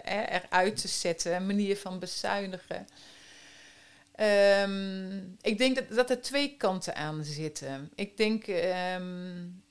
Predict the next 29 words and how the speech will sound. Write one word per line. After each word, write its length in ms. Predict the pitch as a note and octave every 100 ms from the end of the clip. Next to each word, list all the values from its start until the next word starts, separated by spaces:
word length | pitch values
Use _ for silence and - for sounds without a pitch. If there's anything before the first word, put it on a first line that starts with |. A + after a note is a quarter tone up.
| _ _ _ _ _ _
inderdaad, 500 | - G#3 G3+ G3 G3 -
het 160 | G#3 -
kan 180 | - A#3
een 140 | A3
kostenbesparende 1080 | - A3+ - G3 F3+ - - G3 G3 F3+ F3
kant 360 | F3 F#3 F#3 A3+
zijn. 380 | - A3+ B3 E4 G4 _ _ _ _ _ _ _ _ _
Daarnaast 420 | - G3 G#3 A#3+ -
geloof 380 | A#3+ A3+ A#3 G#3
ik 120 | G#3
ook 180 | F#3 -
zonder 500 | - B3+ C4+ B3+ A#3+
meer 480 | A#3 A#3 A3+ A3 E3+
daar 380 | G3 G3 G3
waar 300 | F#3 F#3 F3 F3+
je 420 | E3+ E3+ E3 E3+
veel 480 | - - A#3 B3 A#3
meer 360 | F#3+ E3+ D#3+
zoekt 540 | D3+ D3+ A3+ A3 - -
naar, 500 | F3 E3+ E3 D#3+ D#3+
eh, 60 | E3 - D#3+
het 400 | D#3 D3+ D3+ E3
gemeenschappelijke 800 | - E3+ E3 - G#3+ G#3 E3+ F3+
met 260 | D#3+ D#3 -
elkaar. 500 | - - D3+ D3+ D3+
En, 340 | D3+ D#3 D#3 - - -
nou 140 | - F#3
ja, 180 | D#3 -
oké, 520 | E3 - F3+ E3 D#3